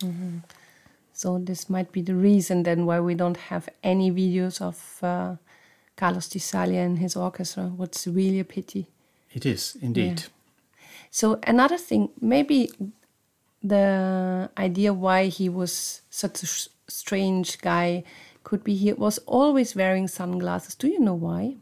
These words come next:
Speaker 2: Yes, uh, it's well known. His father owned a arms store in Bahia Blanca, the hometown of Carlos Di Sarli.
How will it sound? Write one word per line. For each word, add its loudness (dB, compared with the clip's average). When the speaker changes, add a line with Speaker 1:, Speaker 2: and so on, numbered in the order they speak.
Speaker 2:
Yes, 2
uh, 6
it's -2
well 6
known. 6
His 0
father 2
owned 0
a -2
arms 0
store 0
in -4
Bahia -4
Blanca, -2
the -2
hometown -4
of -8
Carlos -8
Di -12
Sarli. -6